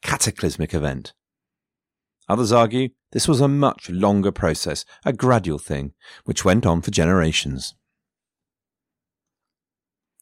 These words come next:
One of the problems is with the enormous complexity of the evidence. Textual, archaeology, dating, numismatism, language, genetics.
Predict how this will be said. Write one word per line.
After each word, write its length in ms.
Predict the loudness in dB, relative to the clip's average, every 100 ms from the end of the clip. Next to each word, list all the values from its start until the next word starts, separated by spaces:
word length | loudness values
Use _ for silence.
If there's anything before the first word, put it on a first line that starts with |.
| -2
One 160 | 2 2
of 40 |
the 80 | 2
problems 460 | 4 4 2 -4 -8 -4
is 120 | 0
with 120 | 2
the 100 | 4
enormous 500 | 4 4 4 4 0
complexity 840 | -2 -6 -2 -4 -4 -10 -10 -10 -10
of 80 | -8
the 140 | -6 -2
evidence. 540 | -2 -2 -4 -6 -12 _ _ -20 -20 -6
Textual, 460 | -2 -2 -2 -2 -2
archaeology, 680 | -4 0 2 2 0 -2 -2
dating, 560 | 0 0 0 -2 -2 -4 -6 2
numismatism, 960 | 4 4 2 0 0 0 0 -2 -4 _
language, 640 | -2 0 2 0 0 -4 -4
genetics. 560 | 0 0 0 -4 -6